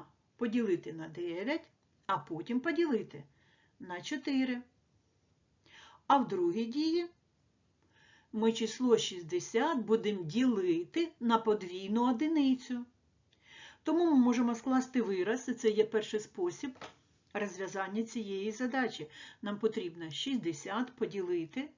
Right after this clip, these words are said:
частка чисел А поділити на дев'ять і поділити на чотири, адже в дужках ми знаходимо подвійну одиницю.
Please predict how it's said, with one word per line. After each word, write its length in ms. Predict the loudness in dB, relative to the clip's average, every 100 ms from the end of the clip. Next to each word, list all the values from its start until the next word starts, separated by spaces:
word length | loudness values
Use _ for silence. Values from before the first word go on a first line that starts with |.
| _ _ -20 -20 -20 -20 _ _
частка 560 | 0 0 0 -2 -4
чисел 600 | -2 -2 0 0 -2 -8 -2
А 280 | 4 6 6
поділити 600 | 4 0 2 0 0 -2
на 140 | 0 4
дев'ять 460 | 6 6 6 0
і 60 | 0
поділити 580 | -2 -2 2 0 2 2
на 160 | 2
чотири, 600 | 0 -2 -2 0 0 -2 -2
адже 320 | -2 0 -4
в 120 | -4
дужках 600 | -6 -8 -4 -2 -2 -2
ми 120 | -2
знаходимо 680 | -2 -4 -6 -4 -2 2 0
подвійну 760 | 2 0 0 2 4 4 4 2
одиницю. 720 | 2 2 2 2 0 -8